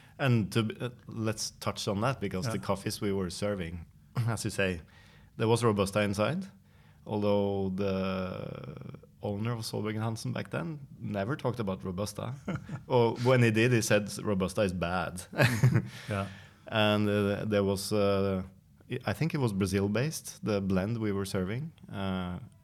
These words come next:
Speaker 1: and, but it was, like, Golden Santos, which is aged Brazil coffee.
Speaker 2: True.
Speaker 1: Uh, aged being, it tastes like wood,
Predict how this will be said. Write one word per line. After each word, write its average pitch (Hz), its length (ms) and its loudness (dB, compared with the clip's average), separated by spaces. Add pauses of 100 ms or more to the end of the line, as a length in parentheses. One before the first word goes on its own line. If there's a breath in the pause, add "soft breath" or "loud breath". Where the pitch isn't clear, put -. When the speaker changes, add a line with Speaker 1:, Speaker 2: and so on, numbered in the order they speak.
(140)
Speaker 1:
and, 98 260 -4
but 104 140 2
it 104 100 4
was, 101 160 0
like, 92 160 0 (760)
Golden 98 320 2
Santos, 104 520 -2
which 95 180 -4
is - 260 -8
aged 95 440 -6 (120)
Brazil 95 380 -2
coffee. 104 420 -4
Speaker 2:
True. 110 240 -12 (840 loud breath)
Speaker 1:
Uh, 90 300 -2 (100)
aged 92 320 -4
being, 92 440 -2 (140)
it - 140 -10
tastes 95 240 -2
like 92 180 -4
wood, 117 280 -4